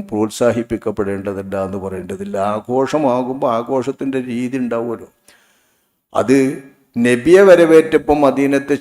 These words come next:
ചെറിയ പെൺകുട്ടികളായിരുന്നു വരവേറ്റിരുന്നത് എന്ന് പറഞ്ഞതുകൊണ്ട് ചെറിയോൾക്ക് തന്നെ അത് പറ്റുള്ളൂ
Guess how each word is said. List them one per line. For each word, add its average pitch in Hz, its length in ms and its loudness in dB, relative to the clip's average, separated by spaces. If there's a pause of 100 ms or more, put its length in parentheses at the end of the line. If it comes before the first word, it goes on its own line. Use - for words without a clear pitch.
ചെറിയ 127 240 2 (100)
പെൺകുട്ടികളായിരുന്നു 117 960 0
വരവേറ്റിരുന്നത് 98 800 -8 (160)
എന്ന് 160 320 -2
പറഞ്ഞതുകൊണ്ട് 127 680 0 (540)
ചെറിയോൾക്ക് 143 560 0
തന്നെ 139 260 -2
അത് 123 140 -4
പറ്റുള്ളൂ 113 400 -4